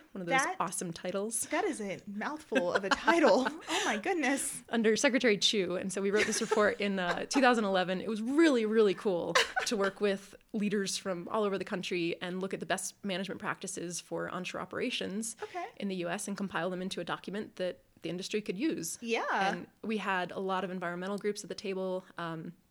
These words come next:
Speaker 1: and it was, it was really cool working with them to figure out what are their concerns and then how
Speaker 2: Mm-hmm.
Speaker 1: can we address those and create best management practices.
Speaker 2: Mm-hmm.
Speaker 1: And then got out of environmental geology and worked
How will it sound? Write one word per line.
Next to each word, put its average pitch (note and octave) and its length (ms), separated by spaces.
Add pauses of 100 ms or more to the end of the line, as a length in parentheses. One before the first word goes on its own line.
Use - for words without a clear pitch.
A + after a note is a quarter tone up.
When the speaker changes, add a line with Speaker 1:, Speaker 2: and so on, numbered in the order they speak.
(1000)
Speaker 1:
and E3+ 220 (140)
it G3+ 180
was, F3+ 260
it G#3+ 80
was G3 160
really A3 160
cool G#3 160
working F#3+ 260
with F3+ 140
them - 180
to G3+ 80
figure F#3+ 200
out - 100
what G#3 120
are A#3 60
their G#3 100
concerns G#3 600
and G3 120
then F#3+ 80
how G3 160
Speaker 2:
Mm-hmm. F3+ 80
Speaker 1:
can F3 140
we E3 180
address F3 280
those E3+ 360
and F3 160
create - 260
best F3 180
management D#3+ 340
practices. - 640
Speaker 2:
Mm-hmm. C#4+ 220 (760)
Speaker 1:
And B3+ 140
then B3 300
got A#3+ 140
out B3+ 120
of A#3 100
environmental A3+ 380
geology G#3+ 500
and G3 200
worked G3 440